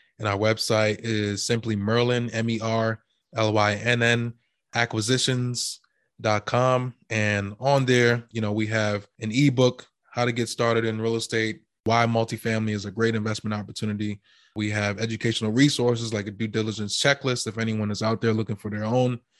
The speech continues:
real estate opportunities, specifically in multifamily. If anyone is interested, feel free to join our investor group to get more information about the opportunities that we have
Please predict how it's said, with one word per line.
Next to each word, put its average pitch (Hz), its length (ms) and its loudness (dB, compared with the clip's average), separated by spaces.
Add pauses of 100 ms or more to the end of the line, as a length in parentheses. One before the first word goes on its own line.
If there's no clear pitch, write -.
(160)
real 117 180 0
estate 117 220 2
opportunities, 113 680 0
specifically 107 560 -4
in 104 100 0
multifamily. 113 720 -2 (420)
If 113 120 -4
anyone 120 300 6
is 110 120 4
interested, 131 400 2
feel 127 180 4
free 123 160 0
to 113 100 4
join 113 260 2
our 110 140 2
investor 113 360 0
group 104 320 -4
to 101 480 -4
get 110 120 0
more 110 140 0
information 107 460 2
about 101 320 -2
the 107 100 -2
opportunities 107 540 -2
that 104 160 -6
we 113 140 0
have 101 340 0